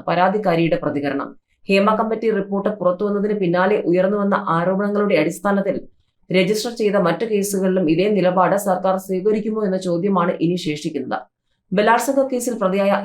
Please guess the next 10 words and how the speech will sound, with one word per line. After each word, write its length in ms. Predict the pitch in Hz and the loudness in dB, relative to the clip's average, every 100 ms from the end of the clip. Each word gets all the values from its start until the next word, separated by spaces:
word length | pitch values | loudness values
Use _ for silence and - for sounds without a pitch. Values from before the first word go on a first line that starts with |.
| 175 | 2
എം 80 | 180 | 2
എൽ 100 | 196 185 | 2 0
എക്ക് 160 | 190 202 | 0 -2
സർക്കാർ 260 | 196 185 196 196 | -2 0 -2 0
പൂർണ്ണ 260 | 196 220 233 | -2 0 -2
സംരക്ഷണം 580 | 220 185 190 190 202 185 | -2 -2 -2 -2 -2 0
ഒരുക്കുന്നുവെന്ന 480 | 170 170 208 196 185 170 | 0 0 0 2 0 2
വിമർശനവും 500 | 160 - 196 170 - - | 0 0 0 0 -2 -4
ഇതോടെ 320 | 175 175 196 | 0 0 0
ശക്തമായി. 540 | - 180 - 151 143 | -4 -8 -4 -2 -4